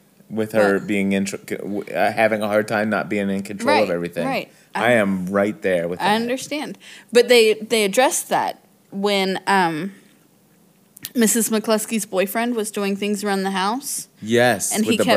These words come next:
Speaker 1: birdhouse.
Speaker 2: checking with Tom, and Tom says, you know, "She needs to be in control," and, and so I get the ground beef and,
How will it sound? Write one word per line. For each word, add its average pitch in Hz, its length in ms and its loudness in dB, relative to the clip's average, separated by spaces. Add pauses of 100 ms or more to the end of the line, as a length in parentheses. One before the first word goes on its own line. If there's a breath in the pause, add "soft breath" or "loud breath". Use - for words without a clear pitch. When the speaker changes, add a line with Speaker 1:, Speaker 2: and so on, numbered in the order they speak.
(100)
Speaker 1:
birdhouse. 226 240 2
Speaker 2:
checking 220 180 0
with 208 200 -2
Tom, 233 320 2
and 214 120 -2
Tom 214 280 0
says, 196 400 0
you 202 60 -4
know, 196 420 0
"She - 220 -6
needs 196 320 -2
to - 60 -16
be 190 180 -6
in 185 40 -8
control," 185 560 -4
and, 170 180 -8 (380 loud breath)
and 196 160 -2
so 196 300 2
I 208 140 0
get 208 220 -4
the 226 80 -2
ground 180 300 -2
beef 160 320 -8
and, 165 340 -8